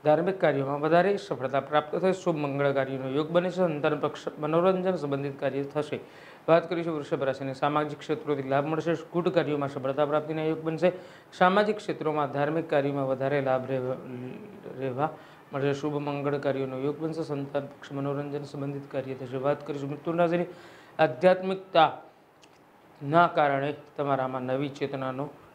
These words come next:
સંચાર થશે. નિર્ણય લેવામાં દુવિધા થશે, જેની કાર્યની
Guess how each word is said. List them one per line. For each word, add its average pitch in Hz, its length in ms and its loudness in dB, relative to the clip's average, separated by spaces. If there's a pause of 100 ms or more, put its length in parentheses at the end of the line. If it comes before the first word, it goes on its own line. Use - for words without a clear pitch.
(120)
સંચાર 123 340 -8 (100)
થશે. 117 560 -10
નિર્ણય 185 260 6
લેવામાં 160 420 6
દુવિધા 147 340 4
થશે, 160 240 0
જેની 147 320 -2
કાર્યની 131 500 -2